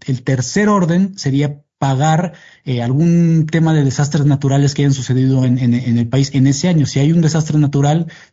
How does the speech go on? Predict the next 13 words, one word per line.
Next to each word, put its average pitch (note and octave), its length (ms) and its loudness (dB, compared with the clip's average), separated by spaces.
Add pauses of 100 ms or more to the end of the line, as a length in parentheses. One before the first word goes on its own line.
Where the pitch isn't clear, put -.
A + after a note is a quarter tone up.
eh, A2+ 420 -2
ese C3+ 380 0 (100)
ingreso D3+ 520 0
excedente D3 400 -2
tendría B2 320 -2
que A#2+ 80 -6
ir A2 60 -2
a G2+ 40 -6
cubrir. - 280 -10 (480)
En D#3 400 0
cuarto A#3+ 340 0
lugar, G3+ 480 0 (340)
em, A#2+ 360 -6